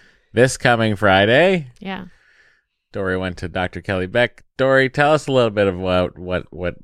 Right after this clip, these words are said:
Speaker 1: what happened over there in, in the place I can't go 'cause of covid.
Speaker 2: Um, well, everything, you know, my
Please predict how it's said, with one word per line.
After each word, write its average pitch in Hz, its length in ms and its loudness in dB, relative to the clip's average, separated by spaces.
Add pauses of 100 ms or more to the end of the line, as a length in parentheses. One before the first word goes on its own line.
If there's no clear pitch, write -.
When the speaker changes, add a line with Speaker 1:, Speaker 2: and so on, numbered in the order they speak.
Speaker 1:
what 92 180 -4
happened 57 400 -8
over 53 200 -14
there 57 300 -10 (220)
in, - 60 -14
in 69 180 -12
the 55 60 -18 (120)
place 80 240 -2
I 71 80 -4
can't 67 240 -8
go 69 160 -6
'cause 69 180 -8
of 69 60 -12
covid. - 340 -12 (160)
Speaker 2:
Um, 220 720 0
well, 226 440 2 (140)
everything, 254 840 0
you 233 140 0
know, 190 100 0
my 180 440 -4